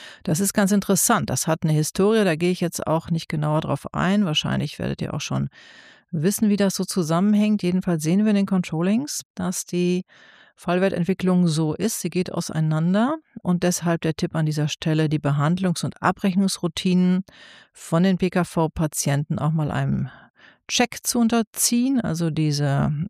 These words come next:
ähm, umfangreicheren Behandlungen werden häufig ganz gut abgerechnet, aber die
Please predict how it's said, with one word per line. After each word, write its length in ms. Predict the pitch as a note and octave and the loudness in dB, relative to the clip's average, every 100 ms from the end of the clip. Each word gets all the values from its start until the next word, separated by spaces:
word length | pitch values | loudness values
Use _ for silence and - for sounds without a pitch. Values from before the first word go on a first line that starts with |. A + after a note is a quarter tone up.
| - | -4
ähm, 500 | C#3 C#3+ - - - | -4 -2 -4 -6 -4
umfangreicheren 640 | D#3+ F3 D3 D3 - D3 | -2 -2 0 0 0 0
Behandlungen 480 | C3+ D#3 E3 D3+ C#3+ | 2 0 2 0 2
werden 320 | C#3 C#3 C#3+ | 0 0 0
häufig 300 | C#3 C#3 D3 | 0 -2 -4
ganz 200 | - D#3 | -4 -6
gut 200 | - G#3+ | -4 -4
abgerechnet, 560 | G#3 - F#3 F#3 F#3+ - | -4 -4 -2 -2 -2 0
aber 200 | D3 D3+ | 0 0
die 200 | D3 | 0